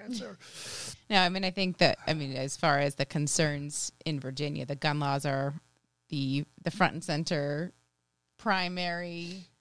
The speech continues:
Speaker 1: Yeah, same thing with why we can't go to
Speaker 2: concern.
Speaker 1: Massachusetts. You know, not that I would. As, you need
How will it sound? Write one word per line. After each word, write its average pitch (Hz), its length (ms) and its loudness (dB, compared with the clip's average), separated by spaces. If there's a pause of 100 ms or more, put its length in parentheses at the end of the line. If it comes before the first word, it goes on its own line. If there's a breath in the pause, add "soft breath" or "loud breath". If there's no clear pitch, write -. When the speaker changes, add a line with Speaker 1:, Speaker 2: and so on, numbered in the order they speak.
(120)
Speaker 1:
Yeah, 170 200 0 (260)
same 151 240 0
thing 156 160 4
with 147 100 4
why 143 200 6
we 139 80 4
can't 143 220 0
go 143 80 -2
to 139 60 0
Speaker 2:
concern. 139 140 0
Speaker 1:
Massachusetts. 165 560 -8 (1000)
You 151 80 -2
know, 131 60 2
not 131 240 4
that 147 120 0
I 131 60 8
would. 139 180 2
As, 127 300 -4 (960 loud breath)
you 165 160 6
need 160 400 10